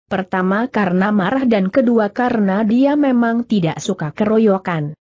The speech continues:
Akibatnya dibiarkannya lah orang-orang itu menyerang dan Golok Maut ternyata dapat melayani,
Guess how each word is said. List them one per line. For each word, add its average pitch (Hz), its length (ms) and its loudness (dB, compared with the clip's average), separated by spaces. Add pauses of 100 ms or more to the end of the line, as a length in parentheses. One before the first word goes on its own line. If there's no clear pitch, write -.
(320)
Akibatnya 240 720 0
dibiarkannya 220 800 2
lah 214 160 0
orang-orang 202 720 -2
itu 233 320 0
menyerang 220 480 2
dan 247 240 4
Golok 196 320 0
Maut 185 320 0
ternyata 208 560 0
dapat 254 320 0
melayani, 196 720 0